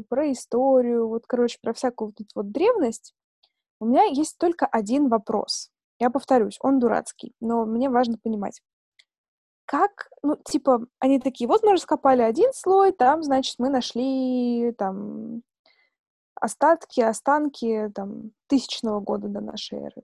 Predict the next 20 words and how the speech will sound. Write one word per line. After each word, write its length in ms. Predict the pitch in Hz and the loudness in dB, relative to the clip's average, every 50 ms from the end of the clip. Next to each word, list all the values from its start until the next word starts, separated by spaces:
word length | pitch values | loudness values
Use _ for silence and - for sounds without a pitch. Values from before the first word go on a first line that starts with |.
| _ _ _ | _ _ _
Потом 320 | - 220 - 370 427 440 | -12 -2 2 2 2 4
мы 80 | 392 339 | 2 0
сняли 380 | - - - 247 233 220 208 196 | -2 0 0 0 0 0 0 -4
еще 340 | 202 - - - 370 427 | -6 -8 -6 0 4 6
один 260 | 453 427 359 370 359 330 | 6 6 4 2 -2 -4
слой, 420 | - - - 294 302 311 302 277 | -8 -6 -4 -2 -2 0 -2 -2
и 180 | - 254 285 320 | -2 -2 -4 -2
там 260 | - 254 254 254 240 | 2 2 2 2 2
обнаружили 640 | 233 202 190 208 208 233 269 277 262 247 226 214 214 | -2 -2 -4 -4 -2 -2 -2 -2 -2 -2 -2 -2 -2
вот 220 | 208 233 240 - _ _ _ | -2 -2 -4 -4 _ _ _
такой-то 420 | - 240 226 - 196 190 190 - 190 | -6 -4 -2 -2 -4 -4 -4 -8 -8
год 240 | 190 196 196 190 | -6 -6 -8 -6
до 120 | 190 202 196 | -6 -8 -8
нашей 340 | 196 196 202 - - 202 202 | -8 -8 -10 -12 -10 -8 -8
эры. 240 | 196 202 202 226 - _ _ _ - - - _ _ | -8 -8 -10 -12 -18 _ _ _ -20 -20 -20 _ _
Ну, 140 | 359 392 320 | 2 4 4
и 40 | |
там, 200 | 247 233 214 208 | 4 2 0 0
не 80 | 220 233 | 0 0
знаю, 320 | 226 233 190 190 190 208 | 0 0 -2 -4 -6 -8